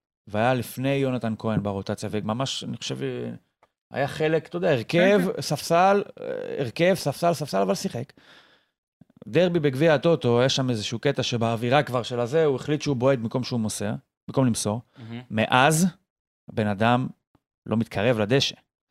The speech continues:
Speaker 1: זאת אומרת שיכול להיות שבמכבי כרגע, כמו שהיא מנוהלת, או על ידי ה-, ה-, אפילו נקרא לזה האיש שמחזיק אותה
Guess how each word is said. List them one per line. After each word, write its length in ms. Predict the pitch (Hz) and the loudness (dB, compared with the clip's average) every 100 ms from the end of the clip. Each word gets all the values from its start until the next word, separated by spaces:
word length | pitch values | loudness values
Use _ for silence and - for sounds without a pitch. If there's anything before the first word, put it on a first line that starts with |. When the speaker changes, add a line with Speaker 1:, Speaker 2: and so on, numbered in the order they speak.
| _ _ - | _ _ -10
Speaker 1:
זאת 80 | - | -2
אומרת 200 | 113 110 | 0 2
שיכול 320 | 123 123 202 | 2 4 6
להיות 160 | 208 202 | 6 4
שבמכבי 600 | 170 156 147 180 170 160 | 4 4 4 4 4 2
כרגע, 360 | 143 156 156 | 4 4 2
כמו 240 | 139 147 156 | 0 -2 -2
שהיא 240 | - 147 | -2 -2
מנוהלת, 540 | 143 127 120 131 120 113 | -2 -2 0 0 0 -2
או 80 | |
על 80 | 104 | -6
ידי 180 | 107 113 | -4 -6
ה-, 40 | - | -4
ה-, 640 | 117 92 - - - - - | -6 -6 -8 -8 -8 -10 -14
אפילו 280 | - 117 113 | -12 -8 -6
נקרא 260 | 107 127 | -2 -2
לזה 240 | 131 110 110 | -2 -2 -4
האיש 320 | 110 131 - | -4 -4 -4
שמחזיק 400 | 123 110 123 - | -4 -6 -8 -8
אותה 240 | 113 110 | -8 -10